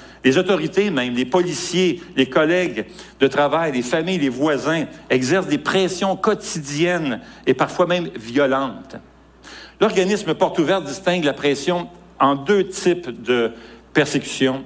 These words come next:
différentes, deux catégories. Premièrement, l'oppression violente, qu'ils appellent la persécution marteau. On parle ici des assa-, assassinats,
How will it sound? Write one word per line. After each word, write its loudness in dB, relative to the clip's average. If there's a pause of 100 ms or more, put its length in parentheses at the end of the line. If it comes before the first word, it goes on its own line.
(120)
différentes, -2
deux 2
catégories. 0 (460)
Premièrement, 2 (260)
l'oppression 2
violente, 0
qu'ils -2
appellent 2
la 0
persécution -2
marteau. 0 (340)
On 2
parle 4
ici 0
des 2
assa-, 0 (240)
assassinats, 0